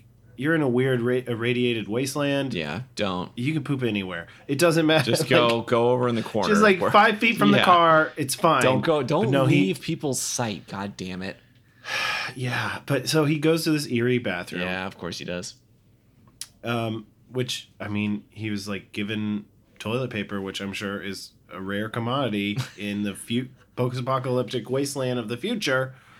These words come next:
Speaker 1: But I digress. Um, bad guy, uh, Adam kinda grabs him and, like, kind of starts drowning him. Nick Cage comes looking for the child.
Speaker 2: Yeah.
Speaker 1: And then is fired upon.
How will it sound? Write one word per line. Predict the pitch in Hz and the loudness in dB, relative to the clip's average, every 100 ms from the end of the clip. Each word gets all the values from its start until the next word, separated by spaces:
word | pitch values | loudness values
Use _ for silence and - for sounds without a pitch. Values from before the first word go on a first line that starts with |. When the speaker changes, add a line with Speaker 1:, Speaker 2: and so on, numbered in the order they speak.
| - - _ _ - | -20 -20 _ _ 0
Speaker 1:
But | 139 135 131 - | 4 4 2 -2
I | 127 131 | 0 2
digress. | 131 131 127 117 113 - - - - - _ | 2 0 0 0 0 -4 -12 -20 -20 -20 _
Um, | - 151 143 139 123 - - | 4 6 6 2 -4 -4 4
bad | 165 165 | 6 8
guy, | 165 160 151 127 - | 6 6 4 2 -4
uh, | - 120 123 | -4 0 0
Adam | 120 135 135 139 127 | 2 2 2 0 -2
kinda | 127 123 | 0 0
grabs | 107 127 127 123 | 0 2 2 2
him | 127 123 123 123 | 2 2 0 -2
and, | 113 | -6
like, | 110 104 104 | -2 -4 -4
kind | - 120 113 | -6 -2 -2
of | 98 | -2
starts | - 117 101 | -2 -2 -4
drowning | 98 101 101 107 104 | -6 -4 -4 -4 -4
him. | 101 98 _ _ _ _ - - - | -4 -8 _ _ _ _ -14 -12 -4
Nick | 120 117 | -4 -2
Cage | 120 113 | -2 -2
comes | - 120 113 | -2 -2 -2
looking | 170 151 104 | -4 -4 -4
for | 95 | -8
the | |
child. | 87 90 90 107 - | -10 -8 -8 -10 -8
Speaker 2:
Yeah. | 90 73 - - - _ _ _ _ _ _ _ _ _ _ | -4 -2 -4 -12 -20 _ _ _ _ _ _ _ _ _ _
Speaker 1:
And | 160 165 | 2 4
then | 175 | 4
is | 165 | 4
fired | - 196 127 | 4 4 4
upon. | 104 107 85 | 0 -6 -8